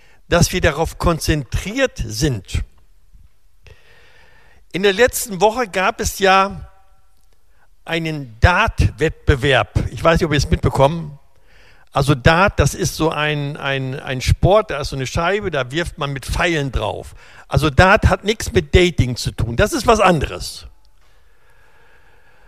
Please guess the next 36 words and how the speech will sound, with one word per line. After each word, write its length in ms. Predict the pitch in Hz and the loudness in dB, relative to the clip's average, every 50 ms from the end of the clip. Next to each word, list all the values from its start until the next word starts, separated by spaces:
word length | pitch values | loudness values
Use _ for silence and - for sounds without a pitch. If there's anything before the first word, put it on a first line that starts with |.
| - - - - - | -20 -20 -20 -20 -12
Und, 340 | - - 175 202 220 185 - 233 | 2 4 4 4 4 2 4 6
ähm, 420 | 220 226 226 214 208 - - - - - - - - - - - - - - - - - - - - - - - - - - - | 8 8 6 4 0 -10 -16 -20 -20 -20 -20 -20 -20 -20 -20 -20 -20 -20 -20 -20 -20 -20 -20 -20 -20 -20 -20 -20 -20 -20 -10 -4
das 180 | - 190 - - | -2 0 4 4
war 180 | 254 277 285 | 4 2 2
für 140 | 226 247 262 | 0 -2 -2
mich 160 | 269 294 254 | 0 -2 -2
mal 80 | - 262 | 0 0
eine 160 | 240 233 220 | 0 2 2
ganz 280 | 190 220 254 285 - - | 2 0 0 0 -2 -6
spannende 380 | - - - 202 220 233 233 | -6 -2 -2 -2 -2 -4 -8
Geschichte. 560 | 208 202 185 - - 269 269 - - - - | -6 -4 -4 -4 -4 -4 -6 -8 -10 -4 -4
Und 160 | 175 165 160 151 | -2 -2 -2 -2
derjenige, 540 | 208 220 233 226 233 240 240 240 208 214 | -2 -2 -2 -4 -6 -6 -6 -6 -6 -6
der 380 | 190 196 196 190 185 180 170 151 - | -2 0 2 2 2 2 0 -4 -4
auch 200 | - 175 156 - | -2 -2 -2 -2
gewonnen 500 | - 151 139 123 196 247 269 214 156 131 | -2 -4 -4 0 -2 -2 -2 -2 -6 -6
hat, 240 | 131 143 185 190 - | -4 -6 -6 -6 -8
ich 180 | - - 135 117 | -8 -8 -6 -4
weiß 200 | 147 151 143 - | -4 -4 -4 -4
gar 120 | - 165 | -6 -6
nicht, 140 | 160 156 139 | -6 -6 -6
wie 60 | 151 | -4
er 100 | 139 123 | -4 -2
heißt, 300 | 127 143 180 240 226 - | -2 -2 -4 -4 -4 -6
aber 100 | 170 143 | -6 -6
es 80 | 131 123 | -6 -6
war 80 | 131 | -6
ein 80 | 127 143 | -8 -6
Engländer, 420 | 143 139 151 151 135 120 110 113 | -6 -6 -4 -4 -4 -4 -4 -6
glaube 280 | 101 101 107 110 147 220 | -6 -4 -6 -4 -4 -6
ich, 60 | - - - - - - - - - - - - - - - - - - - - - - - - - | -8 -12 -20 -20 -20 -20 -20 -20 -20 -20 -20 -20 -20 -20 -20 -20 -20 -20 -20 -20 -20 -20 -20 -20 -2
der 120 | - 170 180 | 0 0 4
sagte, 320 | 190 247 240 240 - 269 | 4 4 2 2 -2 -2
beim, 440 | 214 214 202 196 196 190 190 - - - - - - - - - - - - - - - - - - - - | -2 -2 -2 -2 -4 -6 -10 -14 -20 -20 -20 -20 -20 -20 -20 -20 -20 -20 -20 -20 -20 -20 -20 -20 -20 -20 -20
bei 240 | - - 165 175 180 | -6 0 2 2 2
der, 380 | 175 175 165 156 165 165 - | 2 2 2 2 0 -2 -6